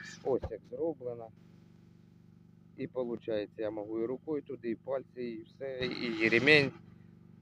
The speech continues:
Ну, в общем, в общем. Тільки його трошки, трошки треба підлатати. Як би так. О.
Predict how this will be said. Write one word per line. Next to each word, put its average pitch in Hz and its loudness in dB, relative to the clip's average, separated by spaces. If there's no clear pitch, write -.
Ну, 143 -2
в 127 -2
общем, 123 -4
в 92 -16
общем. - -18
Тільки 170 -8
його 127 -6
трошки, 170 -10
трошки 165 -6
треба 135 -4
підлатати. 117 -8
Як 95 -10
би 95 -12
так. 87 -18
О. 92 -18